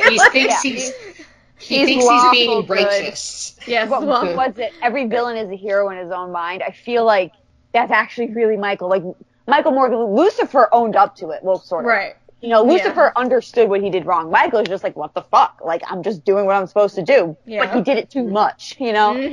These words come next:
Speaker 1: <laughs>
Speaker 3: Um,
Speaker 1: He's a little extra. <laughs>
Speaker 3: he's, he's the most basic bitch,
Speaker 1: Yeah.
Speaker 3: I think, in
Speaker 2: Oh
Speaker 3: heaven.
Speaker 2: my God, uh, and I'm, I'm not gonna throw out, I don't know if this is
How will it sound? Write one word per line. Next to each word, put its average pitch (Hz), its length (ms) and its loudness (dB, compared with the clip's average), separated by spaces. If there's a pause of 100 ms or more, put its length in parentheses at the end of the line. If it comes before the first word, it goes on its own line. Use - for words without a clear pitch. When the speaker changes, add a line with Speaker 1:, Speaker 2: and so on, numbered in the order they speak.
(200)
Speaker 1:
<laughs> - 40 -20
Speaker 3:
Um, 202 440 2
Speaker 1:
He's 349 180 -4
a 302 40 -8
little 240 300 -2
extra. - 480 -20
<laughs> - 340 -12 (120)
Speaker 3:
he's, 349 420 4
he's 370 300 2 (360)
the - 60 2
most 302 240 4 (120)
basic 330 540 0 (380)
bitch, 170 640 -2 (160)
Speaker 1:
Yeah. - 180 -2
Speaker 3:
I - 120 0
think, - 240 0 (200)
in 311 280 -2
Speaker 2:
Oh 302 120 -6
Speaker 3:
heaven. 240 400 4
Speaker 2:
my 226 240 0 (300)
God, 208 440 2
uh, 220 220 2 (100)
and 220 160 2
I'm, 254 320 -2
I'm 226 120 -2
not 254 200 0
gonna 240 160 -4
throw 202 380 2
out, - 240 -10
I 233 80 0
don't 202 160 -2
know 160 180 -2
if 147 80 -10
this 170 200 -6
is 160 160 -10